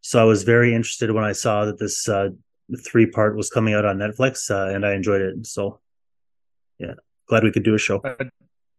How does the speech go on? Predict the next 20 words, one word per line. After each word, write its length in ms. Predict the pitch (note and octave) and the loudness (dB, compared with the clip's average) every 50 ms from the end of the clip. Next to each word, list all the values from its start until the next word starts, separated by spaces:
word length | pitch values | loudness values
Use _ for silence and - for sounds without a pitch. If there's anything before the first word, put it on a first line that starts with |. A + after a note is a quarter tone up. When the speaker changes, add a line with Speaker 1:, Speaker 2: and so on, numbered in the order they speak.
| _ _ _ _ _ _ _ _ _ _ _ _ _ - | _ _ _ _ _ _ _ _ _ _ _ _ _ 0
Speaker 2:
Dax, 360 | C#3+ C3+ D3+ D3+ - - D3 | 0 0 0 0 -6 -4 0
uh, 160 | C3+ C3+ C3 | 2 2 2
what 160 | B2+ C#3 F3 F3+ | 2 0 -2 -2
about 120 | D#3 C3+ A2+ | 0 0 0
you? 200 | A2+ A#2+ A2+ G2 | 2 2 0 0
When, 220 | F#2 G2 G2+ G2+ G2 | 0 -2 -4 -4 -4
uh, 80 | G2 | -4
when 160 | G2+ A#2+ C3 | -2 -2 -2
did 260 | B2+ A#2+ A2 A2+ G2+ G#2+ | -2 -4 -6 -6 -6 -6
you 80 | G#2 | -6
first 280 | F#2+ - A#2+ G2+ - - | -6 -4 -6 -6 -6 -4
kind 180 | - G#2+ G2+ F#2 - | -6 -6 -6 -6 -8
of 160 | F#2+ F#2 F2 | -12 -10 -6
get, 260 | - G#2 F#2+ - - | -4 -4 -4 -4 -6
uh, 280 | - G2 F#2 F#2 F2+ F2+ | -8 -6 -6 -6 -8 -8
noticed 400 | F2+ F#2+ F#2+ F#2 F2 F2+ - - | -8 -8 -8 -8 -8 -10 -12 -10
by, 260 | - F#2+ F2+ F2 F2 E2+ - _ _ _ _ - | -8 -6 -6 -6 -8 -10 -12 _ _ _ _ -14
uh, 200 | F2+ E2+ E2 D#2+ E2+ | -14 -12 -12 -14 -16
Mister 240 | E2 D#2+ - - F2 | -16 -18 -18 -18 -18
Schwarzenegger? 540 | - - F2+ D#2+ - - E2+ E2 E2 D#2 | -14 -14 -14 -14 -14 -14 -14 -14 -16 -16